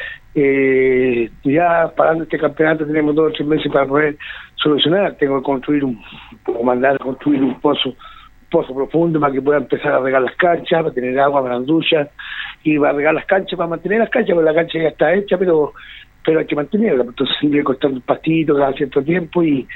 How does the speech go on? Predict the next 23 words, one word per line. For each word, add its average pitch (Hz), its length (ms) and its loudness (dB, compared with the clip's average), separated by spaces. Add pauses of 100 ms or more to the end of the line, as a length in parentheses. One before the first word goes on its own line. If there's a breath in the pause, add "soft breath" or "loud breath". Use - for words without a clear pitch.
(320 loud breath)
y 127 60 -2
regarla, 139 420 0 (180)
y, 123 80 -2
y 127 380 2
los 131 160 2
arbolitos 135 420 -6
que 135 60 -6
también 143 220 -6
tenemos 139 280 2
alrededor 135 300 2
de 131 100 -4
sesenta, - 500 -2
setenta 139 400 0
árboles 151 280 -2
que 135 100 -6
plantamos, 165 500 -2 (680 loud breath)
y 139 440 2
también 139 280 2
hay 139 60 -2
que 143 100 -8
cuidarlos, 160 360 2
necesitan 147 380 0
agüita. 165 320 -2